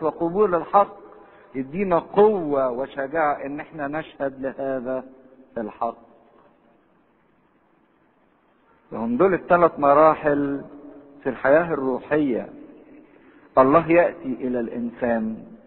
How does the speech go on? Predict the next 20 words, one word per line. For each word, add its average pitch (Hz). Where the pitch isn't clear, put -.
الروح 143
القدس 156
يخبر 127
الإنسان، 113
وبعدين 123
ينقله 180
للدرجة 160
الثانية، 175
إنه 139
بعد 180
ما 170
يقول 226
له 180
الخبر 180
يعرفه 147
له 226
ويديله 156
نعمة 208
إنه 170
يقبله، 160